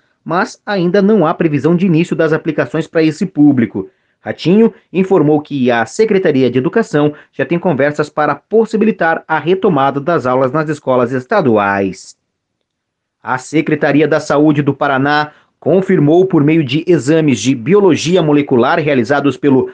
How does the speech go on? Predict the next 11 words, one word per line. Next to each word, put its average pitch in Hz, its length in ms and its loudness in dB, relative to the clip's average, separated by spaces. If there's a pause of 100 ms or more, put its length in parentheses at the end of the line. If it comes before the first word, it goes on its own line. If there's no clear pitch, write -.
(140)
Laboratório 135 720 2
Central 151 400 0
do 131 140 2
Paraná 131 520 0 (240)
e 127 120 -2
Instituto 151 500 -2
de 127 240 -4
Biologia 147 680 2
Molecular 139 520 0
do 127 120 0
Paraná, 127 500 -2